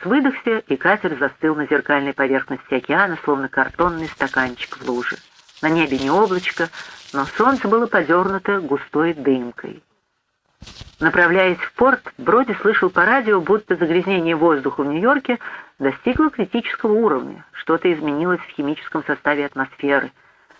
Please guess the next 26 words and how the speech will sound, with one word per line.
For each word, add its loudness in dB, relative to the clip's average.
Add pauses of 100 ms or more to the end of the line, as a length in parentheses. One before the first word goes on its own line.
(220)
Люди 4
заболевали 2
сотнями, 2 (460)
старики 4
и 4
хроники 0 (220)
умирали 4
один 0
за 2
другим. -2 (1300)
Броди 6
надел 4
сегодня 2
рабочую 4
одежду. -2 (520)
На 4
нём 4
была 6
белая 4
рубашка 4
с -8
короткими 2
рукавами 4
и 2
высоким 2
воротничком, 0